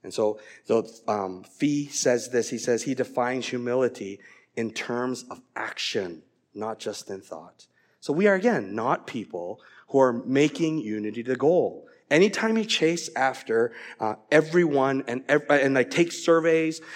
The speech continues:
like, I, I heard about the camp, and then at the end of it, it's good, you t-, put out a survey. But that, like, that survey could be detrimental to the leadership.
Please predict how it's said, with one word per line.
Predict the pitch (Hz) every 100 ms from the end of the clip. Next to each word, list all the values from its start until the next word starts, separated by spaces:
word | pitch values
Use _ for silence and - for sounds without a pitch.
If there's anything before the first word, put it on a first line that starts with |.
| -
like, | 139
I, | 139 135
I | 135
heard | 160
about | 160 143 139
the | 117
camp, | 110 - 131 135
and | 120
then | 117
at | 117 113
the | 127
end |
of | 127
it, | 120
it's | -
good, | 123 117 113
you |
t-, | 113 - 135
put | - 143
out | 123
a | 110
survey. | - 107 101 98 - - -
But | 143
that, | 165 190
like, | 220 -
that | 185 226
survey | 190 185
could | - - 139
be | 123 123 107
detrimental | 107 101 131 110 110 104 90 87
to | 107
the | 101
leadership. | 95 90 - -